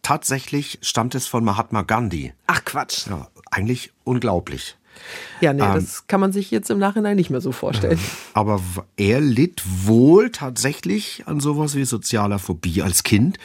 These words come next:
Speaker 1: Gibt's noch andere Beispiele berühmter Persönlichkeiten, unter anderem auch Franz Kafka?
Speaker 2: Okay, aber bei Franz Kafka finde ich's nicht so weit hergeholt
Speaker 1: Ja.
Speaker 2: irgendwie. <laughs>
Speaker 1: Ja.
Speaker 2: Ähm, aber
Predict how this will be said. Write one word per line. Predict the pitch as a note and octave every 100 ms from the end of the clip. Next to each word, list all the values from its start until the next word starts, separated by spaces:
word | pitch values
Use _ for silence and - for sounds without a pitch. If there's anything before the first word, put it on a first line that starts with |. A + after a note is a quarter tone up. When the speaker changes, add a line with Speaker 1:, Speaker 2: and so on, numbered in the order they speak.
| - - - - -
Speaker 1:
Gibt's | G#2+ - -
noch | E2+ - -
andere | F2 A2
Beispiele | - F2+ F#2 - C#3+ D#3 D#3+
berühmter | C#3 A#2+ C#3+ D#3+ D#3 D3 C#3 C#3 C3+ -
Persönlichkeiten, | - B2+ G#2+ B2+ D3+ D3+ - D#3 E3+ F3+ F#3 E3+ -
unter | D3+ D#3 A2+
anderem | B2+ D3+ D#3
auch | A2+ C3+ C#3+ -
Franz | - A#2+ B2+
Kafka? | - F2+ - F2 D2 E2+ _ - - - _
Speaker 2:
Okay, | F3 - D#3+
aber | C#3+ D3
bei | D3+
Franz | C#3+ - D3+ -
Kafka | - F#3+ - F3 D#3+
finde | E3 F3
ich's | D#3
nicht | D#3+ D3 -
so | C#3 D3 C#3+
weit | B2 C#3+ B2+
hergeholt | B2+ B2 A#2+ B2+ B2 B2+
Speaker 1:
Ja. | A2 A2+ E3+ F#3+ - -
Speaker 2:
irgendwie. | G3 - -
<laughs> | A#3 A3+ E4 C#4+ B3+ F#3+ G4+ G4
Speaker 1:
Ja. | G4 F#4 F4 F4 G4+ -
Speaker 2:
Ähm, | G3+ G3 F#3+ F#3+ F#3+ F#3+ G3+ -
aber | F3+ G3